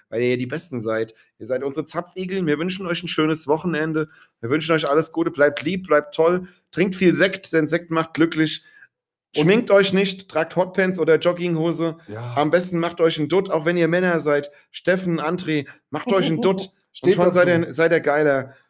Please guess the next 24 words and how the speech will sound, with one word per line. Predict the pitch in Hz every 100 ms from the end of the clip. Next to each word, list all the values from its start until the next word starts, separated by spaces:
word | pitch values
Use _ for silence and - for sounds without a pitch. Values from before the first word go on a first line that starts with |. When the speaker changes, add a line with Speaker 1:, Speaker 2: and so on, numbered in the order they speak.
| _
Speaker 1:
Und, | 135 147 156
ähm, | 147 147 147 147 _ _ _ _ _ _ -
ich | 156
verabschiede | 170 170 170 170 160
mich | 165 160
mit | 143
den, | 147 143 139 135 127
mit | 135
den | 143 139
beiden | 139 139 139
Witzen, | - 208
die | 190
ich | 175 160
noch |
hab. | 156 160
Bommel, | 175 170
hast | 170
du | 170
noch | 156
was? | 147 143 - _ _
Speaker 2:
Ja, | 123 147 165
Speaker 1:
Sag | 160 151
Speaker 2:
ähm, |
Speaker 1:
tschüss. | 160 -